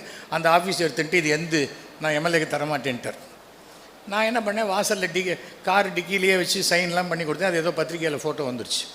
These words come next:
அடுத்த நாள் காலத்தால ஆறு மணி சண்முகநாதன் பேசுறார். தலைவர் சொ-, சொல்றாரு,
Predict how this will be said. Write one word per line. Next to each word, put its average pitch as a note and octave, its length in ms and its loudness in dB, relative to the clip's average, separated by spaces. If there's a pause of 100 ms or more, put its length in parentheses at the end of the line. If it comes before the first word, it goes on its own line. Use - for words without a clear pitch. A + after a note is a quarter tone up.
(440)
அடுத்த C4+ 320 2
நாள் G#3+ 180 4
காலத்தால D3+ 500 0 (100)
ஆறு E3+ 180 4
மணி D3+ 240 -2 (1600)
சண்முகநாதன் D#3+ 580 2
பேசுறார். A2+ 400 -2 (1040)
தலைவர் D3+ 360 2
சொ-, - 180 -6 (240)
சொல்றாரு, C3+ 420 2